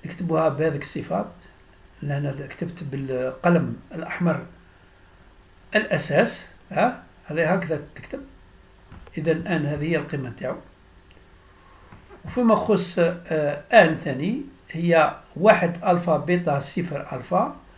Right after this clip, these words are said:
في نظام ذي الأساس ستة، ونكتبو الأساس خرجو باللون الأحمر. عندنا آن هي ألف وميتين وستة وتسعين زائد ميتين وسبعتاش ألفا زائد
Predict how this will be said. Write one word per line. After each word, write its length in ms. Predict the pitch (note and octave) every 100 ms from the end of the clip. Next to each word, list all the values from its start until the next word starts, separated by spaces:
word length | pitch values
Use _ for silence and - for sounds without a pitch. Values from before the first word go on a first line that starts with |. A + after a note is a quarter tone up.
| - - - -
في 220 | G#3+ F#3+
نظام 360 | E3+ G#3 A#3+ E3+
ذي 100 | F#3
الأساس 480 | E3 D3 G#3 F3
ستة، 240 | F3+ F3 - - - - - -
ونكتبو 580 | B2+ A#2+ - C#3 F#3 A#3+ C4 - - -
الأساس 460 | - - G#3 F3
خرجو 400 | - D3 C#3+ G#3
باللون 840 | F#3+ E3+ F#3+ - - - E3 F#3+ F3
الأحمر. 340 | F3 - - - - - - - - - - - - -
عندنا 560 | D3+ C#3+ D#3+ G#3 A#3+ - - - - - - - -
آن 180 | F#3 A3+
هي 480 | F#3 F#3 F#3+ A3+ - - - -
ألف 320 | G#3+ F3+ F3
وميتين 720 | E3 C#3+ D#3+ E3 - G3 D#3
وستة 340 | C#3 - - D3
وتسعين 580 | C#3+ - C3 G3 A3 -
زائد 500 | D#3 C#3 F3 C#3+ C#3+
ميتين 540 | C#3+ - F#3+ C#3 A#2+ -
وسبعتاش 560 | - D3 C#3 C#3 C3+ -
ألفا 380 | C3 A2+ G#3+
زائد 340 | G3 F3+ G3+